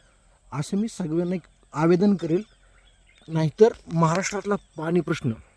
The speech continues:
म्हणजे आपण पाणीदार भागातले आहोत, नशीब समजा आपल्याला ती, ती अडचण येत नाही आहे. महाराष्ट्रातल्या पुणे जिल्ह्यासारख्या जिल्ह्यांमध्ये सुद्धा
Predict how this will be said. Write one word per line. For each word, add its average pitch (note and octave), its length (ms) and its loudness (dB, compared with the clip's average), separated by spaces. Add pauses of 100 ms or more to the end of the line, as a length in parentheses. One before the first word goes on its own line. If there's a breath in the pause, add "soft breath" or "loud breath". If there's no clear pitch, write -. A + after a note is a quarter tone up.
म्हणजे A#2 220 -6 (120)
आपण D#3+ 360 -4
पाणीदार D#3 380 2
भागातले C#3+ 440 0
आहोत, C#3+ 180 0 (1200 soft breath)
नशीब C#3+ 400 -4
समजा D3 320 0 (440)
आपल्याला F3+ 400 -2
ती, G#3+ 60 -4
ती G3+ 240 -6
अडचण D#3+ 420 -2
येत F3 140 -2
नाही F3 220 0
आहे. A#3+ 60 2 (480)
महाराष्ट्रातल्या D#3+ 600 2
पुणे G3+ 260 8
जिल्ह्यासारख्या G#3 640 6
जिल्ह्यांमध्ये F3 500 4
सुद्धा A#2+ 220 -6